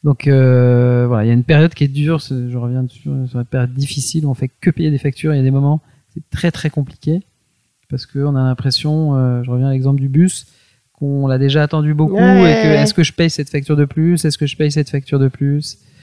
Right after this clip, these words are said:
Speaker 1: Et en fait, est-ce que cette facture de plus, euh, c'est un pas de plus vers quelque chose qui décolle ou c'est un pas de plus vers le gouffre ?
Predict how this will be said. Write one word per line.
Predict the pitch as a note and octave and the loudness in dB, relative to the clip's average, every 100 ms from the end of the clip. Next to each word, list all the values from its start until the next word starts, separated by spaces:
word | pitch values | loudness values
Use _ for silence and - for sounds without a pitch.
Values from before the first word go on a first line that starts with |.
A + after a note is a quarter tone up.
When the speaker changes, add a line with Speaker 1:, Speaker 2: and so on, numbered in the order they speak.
| _ _ - | _ _ -4
Speaker 1:
Et | C#3 | -2
en | |
fait, | C3 D#3+ D#3+ | 2 2 2
est-ce | D3 | 0
que | F3 E3 | 0 0
cette | - D#3+ - | 0 -4 0
facture | D#3 D#3 D#3 | -2 0 -2
de | D3+ | -2
plus, | C#3 E3 D#3 D3 | -2 -4 -2 0
euh, | C#3+ C#3+ C3+ | 2 0 -2
c'est | C3 D3 | -2 0
un | D#3 | 2
pas | - E3 | 2 0
de | |
plus | - F3 E3 D3+ | 0 2 4 4
vers | D#3+ D#3+ - | 4 4 0
quelque | D3+ C#3 D3+ | -6 -2 -2
chose | - D#3+ - | -2 -2 -4
qui | D3+ | -2
décolle | D3 D3+ E3 F#3 | -2 2 4 4
ou | F3 | 2
c'est | - | -2
un | C#3 | -2
pas | C#3+ | -2
de | - | -4
plus | - D#3+ D3+ D3 | -8 -6 -4 -2
vers | C#3+ C3+ | 0 0
le | C#3+ | 0
gouffre ? | D3 C3 | 0 -2